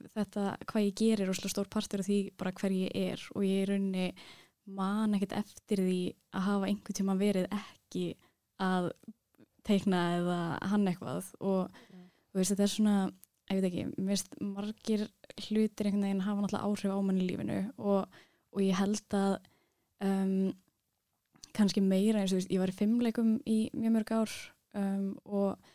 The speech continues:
Speaker 1: þú veist, þar eru oft einhverjum svona tímapunktar þar sem ég var bara, „Guð, þetta bara hafði gett mikil áhrif á mig sem manneskju.“
Speaker 2: Já, já,
Speaker 1: Þú
Speaker 2: já.
Speaker 1: veist, og líka bara
Speaker 2: Já.
Speaker 1: eitthvað svona, þú veist, eins og bara eitthvað að koma út úr skápnum og eitthvað
Speaker 2: Já.
Speaker 1: svona
Speaker 2: Hvað varstu
Speaker 1: þannig
Speaker 2: gömul
Speaker 1: dæmi.
Speaker 2: þegar þú komst út úr skápnum?
Speaker 1: Eh, ég var tuttugu og eins.
Speaker 2: Ok.
Speaker 1: Já.
Speaker 2: En
Speaker 1: Ég
Speaker 2: það
Speaker 1: var
Speaker 2: eru fjögur ár síðan?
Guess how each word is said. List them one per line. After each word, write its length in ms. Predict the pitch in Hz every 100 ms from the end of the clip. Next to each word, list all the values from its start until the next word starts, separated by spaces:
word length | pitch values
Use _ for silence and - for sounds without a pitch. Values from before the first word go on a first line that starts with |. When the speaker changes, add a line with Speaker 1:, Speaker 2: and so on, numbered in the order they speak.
| _ -
Speaker 1:
þú 40 |
veist, 80 | -
þar 260 | 214 202 220
eru 100 | 214
oft 180 | 214 -
einhverjum 180 | 214 202
svona 140 | 208 -
tímapunktar 480 | 220 220 214 202 196
þar 80 |
sem 60 | 190
ég 60 | 190
var 80 | 190
bara, 120 | 190
„Guð, 160 | 180 - 214
þetta 340 | - - 196
bara 140 | 196 185
hafði 300 | 202 208 196
gett 220 | 185 190
mikil 180 | 196 190 202
áhrif 320 | 202 - 190
á 80 | 185
mig 240 | 190 190 190
sem 100 | 185
manneskju.“ 640 | 185 180 - - 240 208
Speaker 2:
Já, 160 | 208 180
já, 80 | 175
Speaker 1:
Þú 80 | 165
Speaker 2:
já. 120 | 156
Speaker 1:
veist, 160 | 156 151
og 80 | 190
líka 260 | 185 175 -
bara 140 | 190
Speaker 2:
Já. 60 | 175
Speaker 1:
eitthvað 120 | 165
svona, 160 | 190 180 -
þú 320 | - _ -
veist, 120 | - -
eins 140 | 185
og 60 | 190
bara 120 | 180
eitthvað 120 | 180 185
að 20 |
koma 180 | 185 185
út 60 |
úr 80 | -
skápnum 560 | 190 185 - 190 185 185
og 80 | 190
eitthvað 160 | 190
Speaker 2:
Já. 80 | 175
Speaker 1:
svona 200 | 165 185 180 -
Speaker 2:
Hvað 140 | 247 262
varstu 160 | 277
Speaker 1:
þannig 20 | 285
Speaker 2:
gömul 200 | 277 202
Speaker 1:
dæmi. 60 | 202
Speaker 2:
þegar 100 | 202
þú 60 |
komst 200 | 214 -
út 60 | 190
úr 100 | -
skápnum? 260 | 196 - _ _ _ -
Speaker 1:
Eh, 320 | 196 196 196
ég 100 | 196
var 80 | 190
tuttugu 180 | 190 -
og 60 | -
eins. 400 | - - - - -
Speaker 2:
Ok. 140 | 185 175 165 -
Speaker 1:
Já. 80 | - - _
Speaker 2:
En 100 | 185
Speaker 1:
Ég 40 | 190
Speaker 2:
það 20 |
Speaker 1:
var 80 | 214
Speaker 2:
eru 100 | 214
fjögur 320 | 233 240 202
ár 120 | 185
síðan? 220 | - 170